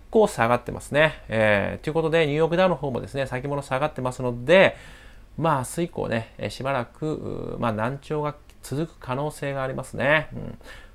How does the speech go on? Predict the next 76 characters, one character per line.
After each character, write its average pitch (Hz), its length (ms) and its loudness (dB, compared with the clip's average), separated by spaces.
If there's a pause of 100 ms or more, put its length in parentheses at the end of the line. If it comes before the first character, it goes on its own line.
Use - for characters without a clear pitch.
(100)
ま 165 80 4
あ、 - 20 6
も 208 100 6
し 240 100 0
か、 - 200 -2
も 220 100 6
し 247 80 -4
か 185 120 0
し - 40 -8
た - 80 0
ら - 60 -2
で 117 60 -4
す - 80 -8
よ。 113 120 -4 (140)
も 127 180 -2
し - 120 -8
か 101 120 -4
し - 100 -14
て - 80 -14
っ - 40 -14
て - 100 -20
言 - 80 -12
っ - 20 -16
ち - 40 -18
ゃ - 40 -14
っ - 40 -18
た。 - 20 -18 (340)
え 135 180 6
ー、 127 40 4
下 143 160 2
が 170 60 6
っ 175 60 4
た 170 40 -6
と 175 80 2
こ 240 80 4
ろ 262 80 6
は 180 80 6
絶 135 180 0
好 151 120 0
の 147 80 2
買 143 200 0
い - 40 2
場 151 60 2
に 143 60 0
な 147 60 2
る 151 80 0
か 131 100 -4
も 117 100 -2
し - 120 -12
れ 127 80 -4
ま 135 120 0
せ 156 120 -2
ん 147 60 -2
の 139 100 -2
で、 151 300 4
そ 185 140 -2
の 214 40 4
あ 254 60 4
た 285 80 4
り 240 60 6
は、 226 300 6 (320)
ま 147 100 0
あ、 - 60 -4
今 208 200 2
夜 135 60 2
の 104 100 -2
米 117 200 0
国 123 200 -4
の 123 160 -4
で 113 80 -10
す - 100 -12
ね、 113 100 0
ニ 117 140 0
ュ 135 60 -2
ー - 20 -8
ス - 220 -10